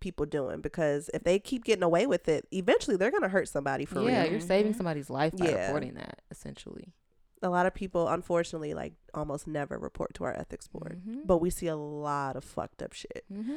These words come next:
Speaker 1: Like, I just, I won't go into details, but there was a case recently, um, this past week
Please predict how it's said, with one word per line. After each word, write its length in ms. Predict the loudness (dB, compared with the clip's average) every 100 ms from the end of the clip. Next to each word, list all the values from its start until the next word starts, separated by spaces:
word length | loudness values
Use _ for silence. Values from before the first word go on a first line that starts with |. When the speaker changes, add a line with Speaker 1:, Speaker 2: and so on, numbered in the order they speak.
| -6 -2
Speaker 1:
Like, 220 | -2 0
I 220 | 2 2
just, 500 | 0 0 0 -4 -4 0
I 60 |
won't 220 | 0 0 0
go 140 | 0
into 180 | 0 -4
details, 460 | -8 -6 -2 -2 -4
but 120 | -2
there 160 | 0
was 120 | 0 -4
a 60 |
case 380 | -8 -6 -6 -8
recently, 600 | -10 -8 -8 -8 -8 -10 -10
um, 160 | -8 -8
this 140 | -8
past 380 | -4 -4 -4 -6
week 380 | -6 -6 -8